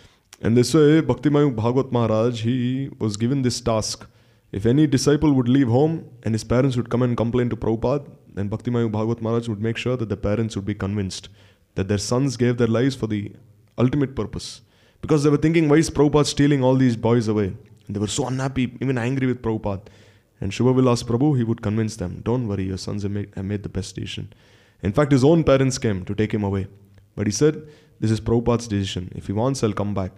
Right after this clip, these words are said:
But know that even if I come back home, I cannot leave his lotus feet even for one moment." And then his parents were so convinced by his Nishtha and Prabhupada that they left him alone. And this way, uh, Bhakti Mayuk Bhagavat Maharaj, he was from this place near Ekachakradham.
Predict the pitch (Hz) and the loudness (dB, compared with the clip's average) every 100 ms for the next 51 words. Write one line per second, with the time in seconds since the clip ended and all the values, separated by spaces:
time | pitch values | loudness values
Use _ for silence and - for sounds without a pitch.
0 | - 98 110 143 160 131 - 120 143 143 | -10 -4 0 2 2 -2 -2 0 0 2
1 | 127 123 127 131 123 139 135 117 113 113 | 0 0 0 0 0 -2 -2 -2 -4 -4
2 | 123 117 117 110 110 110 - 113 110 110 | -2 -2 -2 -2 -4 -6 -6 -6 -4 -6
3 | 107 101 101 98 98 95 90 - - _ | -6 -6 -6 -4 -4 -6 -8 -16 -20 _
4 | _ _ _ _ - 104 - 107 127 120 | _ _ _ _ -4 -4 0 0 2 0
5 | 107 123 123 110 - - _ _ 117 120 | -2 -2 -2 -4 -10 -20 _ _ -2 0
6 | 123 113 113 107 107 107 - 117 113 110 | -2 0 0 2 0 -2 -2 -2 -2 -4
7 | 113 139 131 101 98 92 95 98 92 92 | -2 -4 -4 -4 -2 -4 -4 -6 -4 -6
8 | 92 - - _ _ - _ _ - 98 | -8 -12 -20 _ _ -20 _ _ -4 2
9 | 117 117 160 143 160 - - 101 95 101 | 2 4 6 6 6 2 0 0 0 -2
10 | - - - - _ - - 110 147 135 | -10 -20 -20 -20 _ -12 -4 -2 2 4
11 | 139 113 117 139 143 127 117 113 127 120 | 4 4 2 2 2 2 2 2 2 2
12 | 120 113 - - - - _ _ _ _ | 2 2 -2 -12 -20 -20 _ _ _ _
13 | - 120 120 120 - 151 160 - 127 127 | -2 0 2 0 2 4 4 4 4 4
14 | 120 139 117 117 98 98 87 | 4 0 -2 -4 -4 -4 -4